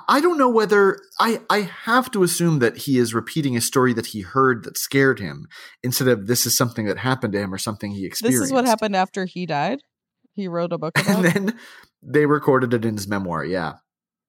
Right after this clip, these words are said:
Speaker 2: No, he
Speaker 1: Um,
Speaker 2: wrote it.
Speaker 1: right,
Speaker 2: He was like,
Speaker 1: right.
Speaker 2: "It was so
Speaker 1: This is
Speaker 2: crazy."
Speaker 1: it's incredibly bizarre.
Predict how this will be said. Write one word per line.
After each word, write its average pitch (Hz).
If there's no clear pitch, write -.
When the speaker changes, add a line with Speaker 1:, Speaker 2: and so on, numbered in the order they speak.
Speaker 2:
No, 220
he 160
Speaker 1:
Um, 107
Speaker 2:
wrote 202
it. 135
Speaker 1:
right, 113
Speaker 2:
He 95
was 175
like, -
Speaker 1:
right. 117
Speaker 2:
"It -
was 185
so 160
Speaker 1:
This -
is 233
Speaker 2:
crazy." 190
Speaker 1:
it's 135
incredibly 139
bizarre. 78